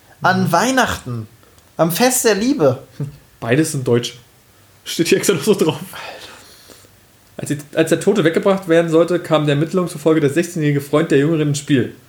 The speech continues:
Speaker 2: Offenbar, weil er der Einzige war, der Auto fahren konnte. Auch wenn er wegen seines Alters noch gar keinen Führerschein hat. <laughs>
Speaker 1: Was so absurd ist, weil die Tochter ist ja schon zweiundzwanzig.
Speaker 2: Ja, ja.
Speaker 1: Warum kennt die denn niemanden, der ein Auto hat?
Speaker 2: Und das muss ja Automatik gewesen sein, bestimmt.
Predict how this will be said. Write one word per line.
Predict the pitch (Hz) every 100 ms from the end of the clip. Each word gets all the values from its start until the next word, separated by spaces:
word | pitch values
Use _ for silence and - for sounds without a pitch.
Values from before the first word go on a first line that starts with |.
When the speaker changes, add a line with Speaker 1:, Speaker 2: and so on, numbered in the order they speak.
| _ _ _
Speaker 2:
Offenbar, | - - 202 190 208 208
weil | 151
er | 143
der | 143
Einzige | - 190 202 160
war, | 147 170
der | -
Auto | 202 226
fahren | - 123
konnte. | 120 123 120 107 - - _ -
Auch | - 165
wenn | 180
er | 175
wegen | 151 170
seines | 156 139
Alters | 147 185
noch | 185 139
gar | 147
keinen | 165
Führerschein | 240 190 175 151
hat. | 143 - 370 403 -
<laughs> | 508 - -
Speaker 1:
Was | 156 160
so | 185
absurd | 175 156 208 196
ist, | 143
weil | 156
die | 156
Tochter | 147 170 -
ist | 147
ja | 147
schon | 147 139
zweiundzwanzig. | 139 139 131 151 185
Speaker 2:
Ja, | 214
ja. | 143
Speaker 1:
Warum | 135 139
kennt | 131 175 175
die |
denn | 147 143
niemanden, | 151 143 139
der | 139
ein |
Auto | 156 175 117
hat? | 120 147
Speaker 2:
Und | 135
das | 147
muss | 151
ja | 147
Automatik | 127 123 123 147 120
gewesen | 113 113
sein, | 117
bestimmt. | 120 120 117